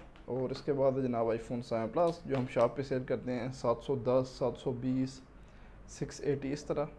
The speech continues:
लेकिन आपके लिए कम price में होगा जनाब और full refund, unconditional refund।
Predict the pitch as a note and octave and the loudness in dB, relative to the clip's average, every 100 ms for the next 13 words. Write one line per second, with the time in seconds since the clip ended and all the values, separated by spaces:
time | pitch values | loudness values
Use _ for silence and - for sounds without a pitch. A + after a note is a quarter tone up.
0 | - A2+ A#2+ A#2+ - C3+ C3+ D3 C#3+ C#3 | -8 -2 0 0 0 -2 -2 -2 0 0
1 | D3 C3+ B2+ B2+ B2 A#2+ - - A#2+ - | 0 -2 0 0 0 -2 -6 -2 -2 0
2 | C#3+ C#3 C#3 C#3+ C3 C3+ B2+ - - - | -2 0 0 -2 -4 -4 -8 -12 -16 -18
3 | - - D#3 E3+ E3+ D#3+ - D3+ C3+ C3 | -18 -6 0 2 2 0 0 -2 -2 -2
4 | C3 B2 | -4 -6